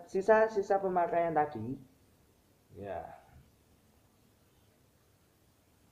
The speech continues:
Nah, colekan terakhir, kita akan colek dari bawahnya. Ah, tidak seperti yang ada di,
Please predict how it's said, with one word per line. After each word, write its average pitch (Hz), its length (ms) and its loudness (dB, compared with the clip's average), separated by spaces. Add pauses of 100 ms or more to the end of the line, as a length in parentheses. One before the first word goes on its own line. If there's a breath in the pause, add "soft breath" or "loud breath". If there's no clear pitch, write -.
(920)
Nah, 117 160 -4
colekan 120 320 -2
terakhir, 139 480 2 (240)
kita 120 320 2
akan 151 240 2
colek 147 400 4 (480)
dari 139 320 2
bawahnya. 107 560 -2 (1000 soft breath)
Ah, 175 560 8
tidak 220 240 8
seperti 220 480 4
yang 165 80 0
ada 151 240 2
di, 101 400 -8